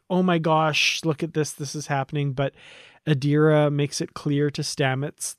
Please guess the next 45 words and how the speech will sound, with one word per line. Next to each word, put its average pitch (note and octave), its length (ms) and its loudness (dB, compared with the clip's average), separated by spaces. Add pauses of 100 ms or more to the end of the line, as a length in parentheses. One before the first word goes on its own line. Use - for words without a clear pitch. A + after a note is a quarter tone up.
that C#3+ 420 -2
they C3+ 160 0
don't C#3+ 320 -2
want C#3 320 -4
to D3 120 -4
go C3+ 520 0
by C3 600 0
she, D#3 320 0
her G#3+ 220 0
pronouns C#3 680 -2
anymore. B2+ 420 -2
They're C3 160 -2
going C3+ 300 -2
to B2 80 -8
go B2 220 -2
by B2 260 -2
they, B2+ 300 -2
them B2+ 460 -4 (420)
pronouns. B2 640 -4
And E3 160 0
it's F#3+ 160 -2
exactly, F#3+ 1000 -2
exactly G3 680 -2
like D#3+ 400 0
I D#3 560 2
called E3 300 4
out F3+ 240 6
a E3 80 -4
few E3+ 260 2
weeks A3+ 300 -2
ago, B2+ 420 0 (340)
saying C#3+ 440 2
that, C#3 180 -2
like, D3 200 2
when C#3+ 140 2
this C#3 160 -2
happens, C#3+ 380 -2
I C3 60 -2
think C3 220 -8
this C#3+ 200 -6
is C3+ 100 -6
how C#3 140 -2
it's - 180 -10
gonna B2 220 -6
go. G3 400 4